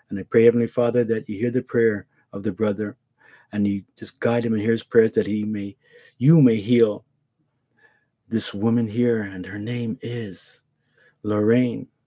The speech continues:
You may heal Lorraine, but most importantly, forgive her for her sins and give her a sound mind.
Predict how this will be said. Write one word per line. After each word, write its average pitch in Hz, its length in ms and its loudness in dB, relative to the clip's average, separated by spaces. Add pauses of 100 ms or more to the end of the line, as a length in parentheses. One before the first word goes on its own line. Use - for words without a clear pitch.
(560)
You 101 80 -6
may 104 140 -2
heal 123 240 2
Lorraine, 123 520 2 (460)
but 104 80 -4
most 113 240 2
importantly, 117 600 -2 (120)
forgive 110 360 -2
her 113 80 2
for 117 180 -2
her 110 140 0
sins 110 400 -6
and 101 120 -6
give 107 140 -2
her 110 80 2
a 104 80 0
sound 107 400 -4
mind. 104 340 -6